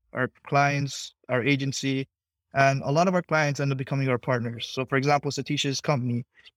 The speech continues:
Schoolio, they're more than just a client at this point. They're part of the family. They're our partner.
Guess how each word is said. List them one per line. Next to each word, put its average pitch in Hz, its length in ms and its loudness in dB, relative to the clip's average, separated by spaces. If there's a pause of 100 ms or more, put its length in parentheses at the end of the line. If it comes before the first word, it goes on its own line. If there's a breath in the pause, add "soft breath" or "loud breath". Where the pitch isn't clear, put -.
(420)
Schoolio, 131 540 6 (960)
they're 143 420 6 (800)
more 160 320 6
than 147 140 4
just 143 160 2
a 131 60 -2
client 151 260 2
at 113 80 -4
this 120 140 -4
point. 131 280 -2
They're 123 200 2
part 135 200 2
of 131 80 0
the 131 80 -2
family. 127 420 0
They're 120 300 0 (360)
our 123 120 2
partner. 123 420 0